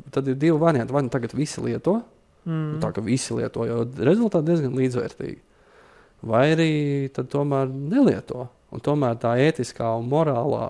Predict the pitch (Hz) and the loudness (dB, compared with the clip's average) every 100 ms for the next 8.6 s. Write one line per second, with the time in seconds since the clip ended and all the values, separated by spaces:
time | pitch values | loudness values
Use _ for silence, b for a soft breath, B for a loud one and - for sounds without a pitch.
0 | 131 156 135 127 - - - - 151 - | -2 0 -2 -4 -10 -12 -6 0 0 0
1 | 135 156 180 143 123 - - 123 113 127 | -2 0 2 0 -2 -6 -8 -8 -10 -6
2 | 147 147 123 123 123 156 139 - B B | -2 -2 -2 -6 -4 0 0 -2 B B
3 | B B B 123 135 131 156 214 202 156 | B B B 0 0 0 2 2 2 0
4 | 127 147 196 202 120 123 120 120 131 117 | 2 2 4 2 0 -4 -2 0 0 -2
5 | 123 117 113 139 127 117 127 143 135 120 | -4 -6 -2 -2 0 -4 -4 -2 -2 -2
6 | 127 123 120 127 - 127 160 160 135 135 | -6 -8 -8 -10 -8 -6 0 2 2 -2
7 | 139 135 131 135 135 135 135 131 - 143 | -8 -6 -4 -2 -4 -4 -6 -10 -6 -2
8 | 170 147 139 120 135 127 | -2 -2 -2 -2 0 0